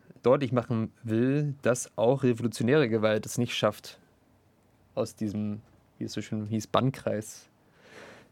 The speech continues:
äh, auszusteigen. Und zwar eben auch dadurch, dass sie genauso wie, ja, bisherige Gewalt staatlicherseits rechtskonstituierend ist und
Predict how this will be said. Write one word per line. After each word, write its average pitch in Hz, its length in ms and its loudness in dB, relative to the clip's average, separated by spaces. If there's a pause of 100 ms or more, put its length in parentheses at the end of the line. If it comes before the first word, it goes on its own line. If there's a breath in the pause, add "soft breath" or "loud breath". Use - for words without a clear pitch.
äh, 107 260 6
auszusteigen. 107 920 2 (640 loud breath)
Und - 140 -2
zwar 113 280 4
eben 113 440 2 (100)
auch 120 440 6 (120)
dadurch, 117 300 6
dass - 200 0
sie 113 420 2
genauso 117 520 2
wie, 107 440 -2 (960)
ja, 104 180 2
bisherige 123 960 2
Gewalt 120 520 2 (340)
staatlicherseits 123 760 2 (480 loud breath)
rechtskonstituierend 123 920 4
ist - 540 -2 (220)
und 113 580 -2